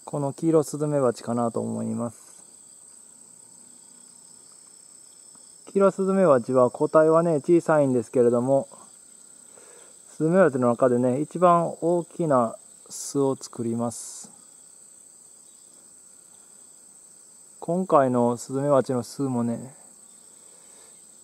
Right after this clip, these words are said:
約五十センチか六十センチぐらいはあるんじゃないでしょうか。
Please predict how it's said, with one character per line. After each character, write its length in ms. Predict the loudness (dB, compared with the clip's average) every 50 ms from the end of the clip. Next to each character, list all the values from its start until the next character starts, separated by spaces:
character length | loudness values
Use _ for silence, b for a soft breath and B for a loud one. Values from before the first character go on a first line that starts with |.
| -10
約 380 | -4 -4 -4 -4 -2 -4 -6 -4
五 200 | -2 -2 -2 -2
十 160 | -2 -4 -4
セ 340 | -6 -8 -6 -4 -2 0 0
ン 140 | 0 -2 -4
チ 100 | -4 0
か 120 | 2 2 2
六 220 | 2 0 -2 -4
十 120 | -6 -8
セ 220 | -8 -6 -4 -4 -2
ン 100 | -4 -4
チ 140 | -6 -6 -4
ぐ 100 | -4 -2
ら 140 | -2 0
い 60 | 0 0
は 240 | -2 -2 -4 -6 -12 _ -20 _ _ -20 -20 _ _ -20 _ _ _ _ _ _ _ -16
あ 140 | -12 -10 -8
る 100 | -8 -8
ん 80 | -6 -6
じ 60 | -4
ゃ 40 | -4
な 180 | -4 -4 -4 -4
い 60 | -6
で 100 | -8 -8
し 100 | -8 -10
ょ 60 | -10
う 60 | -8
か。 200 | -10 -12 -14 -14